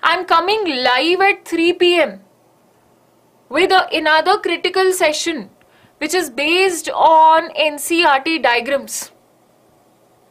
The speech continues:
Okay, so don't miss that session at any cost. Three P M live, same place, same person.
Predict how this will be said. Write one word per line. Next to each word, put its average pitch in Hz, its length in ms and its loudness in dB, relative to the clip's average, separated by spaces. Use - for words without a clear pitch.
Okay, 349 320 0
so 403 180 -2
don't 359 360 0
miss 349 200 -4
that 349 280 0
session 320 340 -4
at 311 120 -2
any 294 200 -4
cost. 302 380 0
Three 359 260 2
P 370 180 2
M 359 160 -2
live, 277 380 -2
same 320 340 -4
place, 320 460 -4
same 339 320 -2
person. 339 480 0